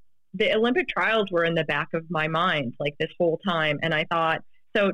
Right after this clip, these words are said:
twenty thirteen, I thought, "I'm gonna, I'm gonna make a go at it." And so, I, you know, between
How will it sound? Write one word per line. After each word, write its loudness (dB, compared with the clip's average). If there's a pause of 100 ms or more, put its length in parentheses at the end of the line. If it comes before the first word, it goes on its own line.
twenty 0
thirteen, 0
I 0
thought, 0
"I'm 0
gonna, 0
I'm 0
gonna 2
make 0
a 0
go 0
at 2
it." 0
And -2 (100)
so, 2
I, -2 (220)
you 2
know, 4
between 2